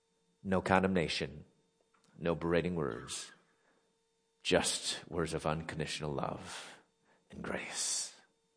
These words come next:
The Apostle Paul says in Romans chapter two, verse four, that it's God's kindness that leads us to repentance. Notice Paul isn't saying that it's God's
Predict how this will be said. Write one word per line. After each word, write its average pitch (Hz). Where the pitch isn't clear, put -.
The 95
Apostle 90
Paul 82
says 80
in 82
Romans 80
chapter 78
two, 76
verse 76
four, -
that 185
it's -
God's -
kindness -
that -
leads 92
us -
to 92
repentance. -
Notice 131
Paul 135
isn't 113
saying 117
that 110
it's 107
God's 95